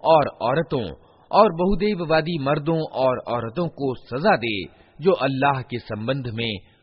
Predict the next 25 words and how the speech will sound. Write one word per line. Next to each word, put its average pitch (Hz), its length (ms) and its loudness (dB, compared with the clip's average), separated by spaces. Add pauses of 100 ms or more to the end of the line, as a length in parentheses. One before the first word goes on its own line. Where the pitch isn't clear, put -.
(140)
बुरे 156 260 2
गुमान 104 460 -4
रखते - 260 -10
हैं। 85 240 -12 (420)
बुराई 190 460 2
के 185 80 2
फेर 160 400 0
में 135 260 0 (220)
वे 139 160 0 (160)
खुद 165 180 0
ही 113 200 -4
आ 78 140 -2
गए। 113 220 0 (640)
अल्लाह 123 440 0
का 113 160 -2
प्रकोप 139 680 -2
उन 117 200 -4
पर 101 100 -2
हुआ 107 320 -2 (420)
और 135 220 2
उसने 139 480 -4 (400)
उन 202 160 2
पर 190 200 -2
लानत 156 420 -2
की 123 220 -10